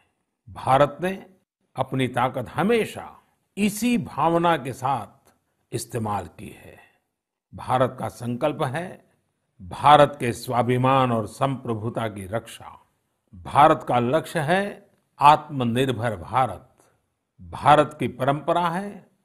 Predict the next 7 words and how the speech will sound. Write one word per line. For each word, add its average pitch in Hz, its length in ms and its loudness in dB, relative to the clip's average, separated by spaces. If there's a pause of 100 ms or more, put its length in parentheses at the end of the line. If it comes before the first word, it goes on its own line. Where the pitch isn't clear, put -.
(300)
भरोसा, 123 680 0 (580)
मित्रता। 175 760 -2 (560)
भारत 131 520 4
का 113 100 -4
भाव 139 420 4
है 190 420 -8 (580)
बंधुता। 131 840 0